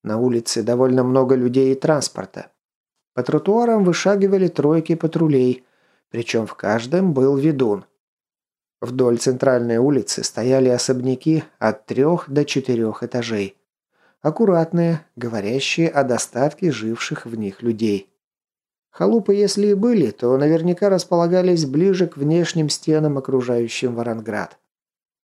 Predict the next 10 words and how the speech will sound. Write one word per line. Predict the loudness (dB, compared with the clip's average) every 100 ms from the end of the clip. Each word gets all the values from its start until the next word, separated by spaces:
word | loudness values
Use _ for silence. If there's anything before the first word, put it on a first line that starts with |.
| _ _ _ _ _ _ _ _ _ _ _
«И | -2 -2
как | 0 -2 0
вам | 2 2 0 -4
ваш | -2 0 0
город, | 0 2 2 -2
ваше | -2 -2 -2
сиятельство?» – | -2 0 0 -2 -6 -2 -2 -2 _ _ _
шёпотом | -10 -8 -6 -4 -2
поинтересовалась | 0 0 0 -2 -2 -2 -2 -2 -2
Юлия. | -2 -2 -6